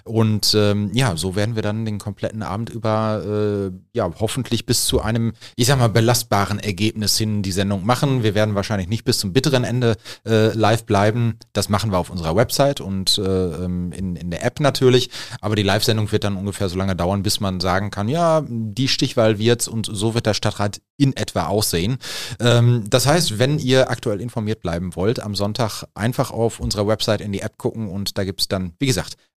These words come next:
alle Infos plus die Live-Sendung am Abend. Äh, da seid ihr dann gut aufgestellt auf jeden Fall.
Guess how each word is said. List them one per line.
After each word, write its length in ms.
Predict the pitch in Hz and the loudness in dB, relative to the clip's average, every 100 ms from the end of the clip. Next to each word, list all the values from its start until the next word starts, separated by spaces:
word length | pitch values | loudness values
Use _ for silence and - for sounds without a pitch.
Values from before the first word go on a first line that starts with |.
| - | -2
alle 200 | 135 139 | 0 2
Infos 640 | 135 139 - 127 120 - _ | 2 0 2 2 2 -2 _
plus 260 | - 117 113 | 0 2 2
die 100 | 107 | 0
Live-Sendung 500 | 95 95 - 92 90 | 0 0 -2 -6 -6
am 120 | 87 | -6
Abend. 400 | 82 85 87 - - _ _ | -6 -6 -6 -8 -10 _ _
Äh, 180 | 90 90 | -6 -4
da 160 | 87 90 | -4 -4
seid 240 | 87 87 | -4 -6
ihr 100 | 90 | -8
dann 220 | 90 90 | -8 -4
gut 200 | 90 143 | 0 0
aufgestellt 520 | 104 98 - - 65 | 2 0 -2 -8 -10
auf 160 | - - | -14 -16
jeden 180 | - 64 | -16 -16
Fall. 180 | - 117 | -16 -16